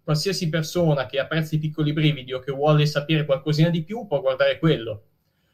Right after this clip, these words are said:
Oppure, vediamo, per quanto riguarda il progetto Goosebumps Italia, di recente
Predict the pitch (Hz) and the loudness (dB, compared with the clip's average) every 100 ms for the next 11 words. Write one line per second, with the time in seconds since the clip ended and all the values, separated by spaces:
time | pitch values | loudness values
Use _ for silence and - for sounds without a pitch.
0 | _ _ 165 156 196 214 220 220 - - | _ _ 0 2 4 6 6 2 0 2
1 | 151 170 147 147 151 170 160 165 170 151 | 4 6 4 4 0 2 2 4 4 4
2 | 147 151 156 156 156 151 151 156 202 165 | 2 2 2 2 4 4 6 4 4 0
3 | 165 151 139 160 160 139 139 - 147 147 | 2 2 0 -2 -2 -4 -6 -4 -4 -4
4 | - | -10